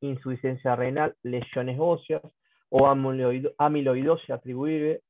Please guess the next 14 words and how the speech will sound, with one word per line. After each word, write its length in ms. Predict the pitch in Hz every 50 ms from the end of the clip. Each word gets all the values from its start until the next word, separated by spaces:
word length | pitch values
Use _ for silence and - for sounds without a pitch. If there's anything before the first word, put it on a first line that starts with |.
| _ _ _ _
di-, 300 | - 131 123 135 143 -
discrecia 420 | 123 123 113 _ - 139 139 143 135
a 80 | 127
células 220 | - 131 123 123 -
plasmáticas. 720 | 131 123 110 - 131 127 127 - 117 113 - - 110 - _ _ _ _ _ _ _ _ _ _ _ _ _ _ _ _ _ _ _ _ _ _
¿Cómo 240 | _ 208 220 220 226
estudio 420 | 185 - _ - 202 202 208 208 -
y 120 | - 160
monitoreo 480 | 147 151 147 139 143 139 139 147 170 175
a 20 |
estos 200 | 165 - - 139
pacientes? 520 | - 147 131 - - 208 190 160 131 131 - _
Si 120 | 135 135
tengo 380 | - 202 240 254 233 180 -